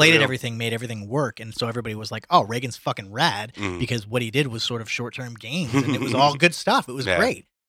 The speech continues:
Speaker 1: Right? So
Speaker 2: Con
Speaker 1: everyone's like,
Speaker 2: man,
Speaker 1: "Well, that
Speaker 2: con
Speaker 1: fucking
Speaker 2: game.
Speaker 1: worked. What's the
Speaker 2: <laughs>
Speaker 1: problem? It's the econ-, economy, stupid. The only
Speaker 2: Yeah.
Speaker 1: person who could come back." T-, and then, of course, you got fucking, you know, H W, who sort
Speaker 2: Yeah.
Speaker 1: of just, like, held it up as best
Speaker 2: Yeah.
Speaker 1: he could, but it slipped
Speaker 2: He
Speaker 1: out of
Speaker 2: just
Speaker 1: his
Speaker 2: kinda rode
Speaker 1: hands.
Speaker 2: the wave.
Speaker 1: Came back to the left. It was down the center, right? 'Cause Clinton was basically a centrist.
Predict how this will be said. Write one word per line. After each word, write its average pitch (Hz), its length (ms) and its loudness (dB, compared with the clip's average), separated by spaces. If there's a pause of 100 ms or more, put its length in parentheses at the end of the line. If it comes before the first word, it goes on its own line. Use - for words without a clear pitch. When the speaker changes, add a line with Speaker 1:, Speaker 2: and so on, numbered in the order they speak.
(120)
Speaker 1:
Right? 127 240 2
So 127 120 2
Speaker 2:
Con - 20 4
Speaker 1:
everyone's 120 240 6
like, 160 80 6
Speaker 2:
man, - 60 0
Speaker 1:
"Well, 127 160 2
that - 60 6
Speaker 2:
con - 100 8
Speaker 1:
fucking 320 220 6
Speaker 2:
game. 107 80 2
Speaker 1:
worked. 165 180 2
What's 190 160 4
the 170 60 0
Speaker 2:
<laughs> - 0 -
Speaker 1:
problem? 254 260 4
It's 123 100 -6
the 170 100 0
econ-, 233 300 0
economy, 220 440 -4
stupid. 117 340 -8
The 110 100 -8
only 139 160 -2
Speaker 2:
Yeah. 170 80 -2
Speaker 1:
person 160 220 0
who - 20 0
could 151 100 -8
come 156 120 -2
back." 156 240 0
T-, - 20 -20 (260)
and 135 120 4
then, 147 80 6
of 143 100 0
course, 175 180 2
you 139 60 -8
got 160 220 2
fucking, 180 420 2
you 190 100 -2
know, 147 160 0
H 143 220 -4
W, 202 320 -4
who 123 100 -8
sort 175 140 0
Speaker 2:
Yeah. 160 80 4
Speaker 1:
of 147 60 0
just, 139 240 -4 (320)
like, 139 280 2 (120)
held 180 340 4
it 185 60 2
up 196 120 2
as 156 140 -4
best 175 240 -2
Speaker 2:
Yeah. - 200 6
Speaker 1:
he - 40 2
could, 175 180 6
but 147 100 2
it 139 100 -6
slipped 147 220 -2
Speaker 2:
He 139 40 8
Speaker 1:
out 131 60 4
of 127 60 4
Speaker 2:
just 98 100 4
Speaker 1:
his 87 80 2
Speaker 2:
kinda 87 120 2
rode 90 120 4
Speaker 1:
hands. 92 100 -4
Speaker 2:
the 87 340 -2
wave. 87 300 -6
Speaker 1:
Came 160 280 6
back 185 280 6
to - 80 -8
the 160 100 -2
left. 127 280 0
It 135 80 -6
was 120 100 -4
down 131 300 2
the 117 60 -8
center, 85 420 -12
right? 113 180 -6
'Cause 113 160 -6
Clinton 131 380 -6
was 113 160 -6
basically 110 480 -4
a 95 40 -12
centrist. - 500 -14